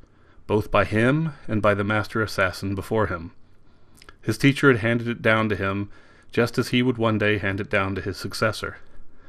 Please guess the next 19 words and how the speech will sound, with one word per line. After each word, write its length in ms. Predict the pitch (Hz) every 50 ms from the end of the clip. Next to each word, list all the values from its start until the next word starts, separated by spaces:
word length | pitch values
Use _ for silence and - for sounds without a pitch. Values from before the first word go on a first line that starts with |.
| - -
When 140 | - 95 92
that 160 | 98 104 101
exchange 480 | 104 92 - - - 135 131 139 139 127
was 140 | 120 104 101
made 360 | 110 104 107 107 107 107 - - - - - - - - - - -
was 160 | - 127 117
never 320 | 113 110 113 104 104 101 98
a 60 | 95
certainty. 640 | - - 101 92 - 82 87 82 - 87 85 - - - - - - - - - - - - - - - - -
The 100 | - 90
life 320 | 92 92 98 113 - - -
of 80 | 113
a 60 | 117
master 360 | 113 117 113 113 - - - 135
assassin 640 | 123 - - 127 113 - - - - 98 95 92
was 340 | 92 90 92 95 - - - -
always 480 | - 117 113 101 90 85 82 85 82 92
in 120 | 92 95
question. 520 | - - 104 95 - - - 80 82 -